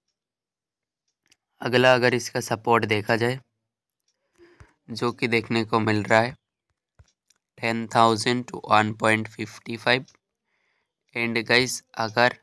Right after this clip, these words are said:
रेजिस्टेंस देखा जाए इसका, सबसे पहला जो इसका काफ़ी ज़्यादा स्ट्रॉन्ग रेजिस्टेंस है वो है, अ, टेन थाउजेंड सेवन हंड्रेड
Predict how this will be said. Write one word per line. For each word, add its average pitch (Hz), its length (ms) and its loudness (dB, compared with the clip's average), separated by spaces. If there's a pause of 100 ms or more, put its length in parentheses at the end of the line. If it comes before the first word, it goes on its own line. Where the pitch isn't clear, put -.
(560)
रेजिस्टेंस 117 840 -4
देखा 110 300 -2
जाए 110 180 0
इसका, 120 360 -4 (1040)
सबसे - 360 -4
पहला 117 360 0
जो 117 120 -2
इसका 113 320 -4
काफ़ी 113 320 4
ज़्यादा 117 280 2
स्ट्रॉन्ग 113 460 0
रेजिस्टेंस 113 640 -2
है 120 100 0
वो 107 260 -2
है, 120 140 -2 (1040)
अ, 107 360 -2
टेन 110 420 -2
थाउजेंड 117 500 0 (560)
सेवन 110 420 -8
हंड्रेड 110 420 -8